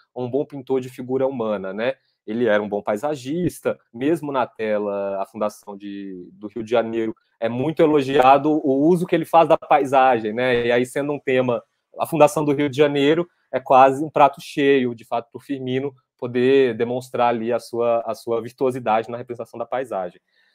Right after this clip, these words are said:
É, mas aí ele começa a inovar no sentido de pensar temas históricos, mas que não são ligados necessariamente a grandes narrativas, né? E aí, por isso eu trouxe, ah, eu trouxe poucos, poucos trabalhos dele, mas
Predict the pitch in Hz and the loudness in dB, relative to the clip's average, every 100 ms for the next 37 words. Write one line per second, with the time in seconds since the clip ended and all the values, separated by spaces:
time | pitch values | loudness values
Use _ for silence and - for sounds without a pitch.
0 | _ 110 113 110 110 113 156 185 202 190 | _ -4 -2 0 -2 0 0 2 6 6
1 | 190 - 190 165 185 185 175 165 160 131 | 6 2 0 2 -2 -2 -4 -2 -2 2
2 | 156 170 156 156 143 - 170 185 147 127 | 2 2 -6 -12 -14 -12 -6 -4 -4 -6
3 | 139 160 - _ _ 160 156 151 147 135 | -6 -6 -6 _ _ -4 -4 0 0 2
4 | 190 196 170 156 - 156 175 185 160 131 | 2 2 0 -4 -6 0 2 2 0 -4
5 | 123 - _ _ 135 139 - 160 170 160 | -10 -12 _ _ -8 -6 -6 -8 -8 -10
6 | 160 151 156 156 147 127 131 143 147 - | -10 -8 -8 -8 0 2 2 -2 -12 -8
7 | 139 139 127 123 135 - _ _ 131 135 | -4 -4 -4 -8 -10 -14 _ _ -6 -4
8 | 135 147 151 156 160 170 - 143 117 104 | -6 -6 -6 -8 -6 -8 -10 -10 -8 -8
9 | 92 120 135 - _ 127 131 131 143 131 | -8 -6 -6 -6 _ 0 0 0 -4 -8
10 | 151 127 139 131 123 123 107 107 104 104 | -8 -4 -6 -4 -6 -4 -4 -4 -2 -2
11 | 101 98 98 - - - 120 127 127 120 | -4 -6 -10 -14 -20 -12 -10 -8 -6 -6
12 | 113 - - 104 - 110 107 110 123 170 | -8 -12 -18 -18 -14 -8 -6 -4 -6 -6
13 | 147 143 | -6 -8